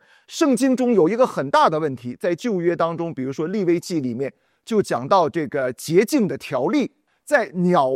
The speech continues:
类当中有很多不可以吃的，其中有一个叫做蝙蝠。这个信息清楚无误，但是问题是什么？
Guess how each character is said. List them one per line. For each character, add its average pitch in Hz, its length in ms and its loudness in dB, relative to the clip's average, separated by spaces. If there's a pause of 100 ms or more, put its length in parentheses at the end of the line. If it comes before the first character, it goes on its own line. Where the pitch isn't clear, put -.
类 262 280 2
当 214 280 2
中 214 200 0
有 208 140 6
很 165 240 -4
多 233 140 -2
不 262 120 -8
可 208 200 -2
以 185 100 -6
吃 - 240 -8
的， 220 180 -2 (400)
其 262 280 -2
中 330 160 2
有 170 160 4
一 202 100 -4
个 175 180 0 (220)
叫 175 220 0
做 127 180 -6
蝙 277 420 0
蝠。 165 460 0 (680)
这 370 160 -2
个 233 120 4 (120)
信 254 260 2
息 220 180 -4
清 - 280 -2
楚 - 160 -8
无 165 220 -2
误， - 140 -2 (220)
但 262 160 0
是 190 140 -2
问 202 260 0
题 151 160 -6
是 139 100 -10
什 127 160 -10
么？ - 120 -16